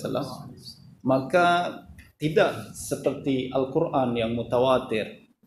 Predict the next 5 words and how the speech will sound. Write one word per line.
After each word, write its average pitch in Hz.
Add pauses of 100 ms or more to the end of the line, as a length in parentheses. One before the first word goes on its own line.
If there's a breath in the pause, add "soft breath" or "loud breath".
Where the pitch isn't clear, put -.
jadi 120
diriwayatkan 123
oleh 120
ramai 156
orang. 117